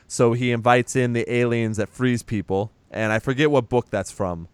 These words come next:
Uh, yeah, I don't remember which one. I think that might have been After My Time or something. But these aliens come in and freeze them, and it turns out these aliens have also been freezing a lot of people in the central area of this town.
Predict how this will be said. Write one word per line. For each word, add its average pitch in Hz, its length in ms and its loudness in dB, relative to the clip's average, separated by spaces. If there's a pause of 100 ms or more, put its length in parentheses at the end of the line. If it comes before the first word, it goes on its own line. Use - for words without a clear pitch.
(220)
Uh, 95 40 -8
yeah, 101 260 -4
I 95 60 -2
don't 113 220 0
remember 107 360 -4
which 98 240 -6
one. 95 220 -4
I 95 120 -4
think 113 200 -4
that 110 140 0
might 104 180 -2
have 95 80 -4
been 101 180 -2
After 98 300 -4
My 92 180 -4
Time 90 400 -8
or 90 60 -8
something. 85 440 -8 (320)
But 98 280 0 (220)
these 113 180 -4
aliens 117 420 0
come 110 260 -4
in 104 220 -2
and 98 200 -6
freeze 190 280 -4
them, 117 240 2
and 113 140 -2
it 104 60 -6
turns 139 280 -2
out 123 180 0
these 113 160 -6
aliens 113 360 -2
have 107 100 -4
also 104 280 0
been 98 160 -6
freezing 107 400 -4
a 101 40 -4
lot 196 220 6
of - 80 -2
people 87 460 -6 (380)
in 113 180 -2
the 104 140 -2
central 104 720 -2
area 95 400 -2
of 82 120 -8
this 85 180 -10
town. 78 400 -10